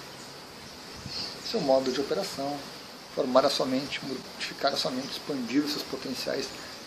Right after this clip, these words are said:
com o seu caminho, né? Autodidata, com o seu caminho, seu particular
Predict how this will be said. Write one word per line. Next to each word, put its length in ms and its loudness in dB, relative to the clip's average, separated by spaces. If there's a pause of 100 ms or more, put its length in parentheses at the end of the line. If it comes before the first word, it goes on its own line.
(100)
com 60 2
o 40 6
seu 160 6
caminho, 420 4
né? 220 2 (760)
Autodidata, 720 8
com 60 -6
o 20 -4
seu 140 -4
caminho, 500 -4 (920)
seu 240 8 (160)
particular 480 0